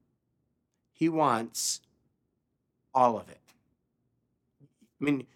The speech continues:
you can have other things in your life. That's cool. He, he wants you to enjoy those things,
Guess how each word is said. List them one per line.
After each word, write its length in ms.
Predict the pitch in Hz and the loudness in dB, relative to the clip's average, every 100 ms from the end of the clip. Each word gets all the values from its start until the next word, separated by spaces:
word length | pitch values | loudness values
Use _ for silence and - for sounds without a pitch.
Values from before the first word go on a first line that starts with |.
| _ | _
you 140 | 190 196 | -4 2
can 140 | 208 | 2
have 200 | 170 165 | 6 6
other 200 | 165 160 | 6 4
things 260 | 160 156 151 | 2 -2 0
in 40 | |
your 100 | 156 | 2
life. 420 | 135 123 123 - - | 4 4 4 -4 -8
That's 200 | 127 - | -8 -8
cool. 340 | - 113 104 _ _ | -6 -6 -6 _ _
He, 120 | 175 | -2
he 160 | 156 160 | 2 4
wants 300 | 147 147 160 | 4 2 4
you 60 | |
to 60 | 156 | 4
enjoy 500 | 151 135 151 143 139 | 2 2 4 4 4
those 260 | 120 107 | 0 -4
things, 520 | - 98 - - - | -8 -10 -18 -14 -14